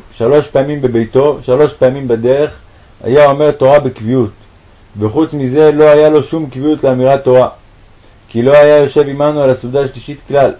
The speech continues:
רק באלו השבתים הנ"ל. אבל בכל השנה היה יושב תמיד בסעודה שלישית בחדרו לבדו. רק אף על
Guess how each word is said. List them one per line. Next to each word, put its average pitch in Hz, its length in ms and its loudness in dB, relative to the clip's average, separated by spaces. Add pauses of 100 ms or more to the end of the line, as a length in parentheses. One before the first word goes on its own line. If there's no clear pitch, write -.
(260)
רק 135 240 0
באלו 135 320 0
השבתים 127 480 -2
הנ"ל. 123 240 0 (1160)
אבל 107 220 -4
בכל 147 340 2
השנה 143 340 -2
היה 143 180 4
יושב 131 340 0
תמיד 135 380 -4
בסעודה 127 480 -4
שלישית 123 320 -12
בחדרו 127 420 -2
לבדו. 123 420 0 (1000)
רק 101 200 -2
אף 151 140 2
על 151 60 -2